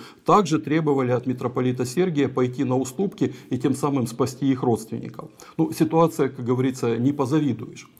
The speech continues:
В определённой мере мы можем судить по тому, что митрополит Сергий был освобождён,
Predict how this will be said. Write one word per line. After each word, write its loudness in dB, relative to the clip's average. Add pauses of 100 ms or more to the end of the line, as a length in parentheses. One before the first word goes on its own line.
(240)
В 4
определённой 2
мере 4
мы 6
можем 6
судить -4
по -4
тому, 2
что -4
митрополит -2
Сергий -2
был -2
освобождён, 0